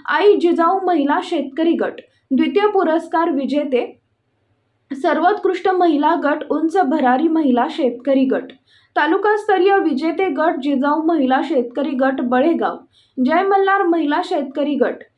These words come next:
प्रगती महिला शेतकरी गट व प्रेरणादायी काम करणारे गट, साई शेतकरी गट बळहेगाव,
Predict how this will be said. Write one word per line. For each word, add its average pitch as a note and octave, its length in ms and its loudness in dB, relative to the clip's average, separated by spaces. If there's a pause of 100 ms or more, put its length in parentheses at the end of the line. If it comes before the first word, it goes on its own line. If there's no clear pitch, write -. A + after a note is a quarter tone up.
(220)
प्रगती F4 360 0
महिला E4+ 420 0
शेतकरी D#4+ 480 -4
गट C#4+ 260 -4
व D#4 160 -2
प्रेरणादायी D#4 640 -2
काम C#4 300 -2
करणारे C4 420 0
गट, B3 360 -2 (340)
साई E4 320 0
शेतकरी G4 480 0
गट D#4 340 -2 (100)
बळहेगाव, C4+ 720 -2